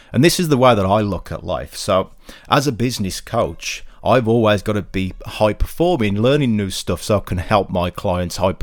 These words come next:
be high performance. So I invest in myself, in great mentors, in great coaches,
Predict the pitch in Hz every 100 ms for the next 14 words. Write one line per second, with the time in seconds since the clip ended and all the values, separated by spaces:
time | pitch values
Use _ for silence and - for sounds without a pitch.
0 | - 104 101 92 95 90 - 90 90 87
1 | - - - - - 113 123 156 131 92
2 | 104 110 - - 104 98 92 90 - 92
3 | 85 - - - - - 95 92 104 117
4 | 90 98 92 - 92 90 85 82 110 -
5 | - 92 90 - 90 85